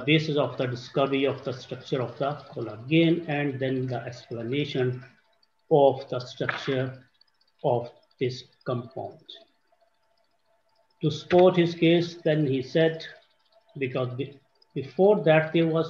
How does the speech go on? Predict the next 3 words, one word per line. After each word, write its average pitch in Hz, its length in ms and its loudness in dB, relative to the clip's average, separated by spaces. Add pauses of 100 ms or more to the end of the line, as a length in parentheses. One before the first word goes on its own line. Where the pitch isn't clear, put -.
(140)
one 165 920 2 (600)
international 156 580 2
conferences 180 880 0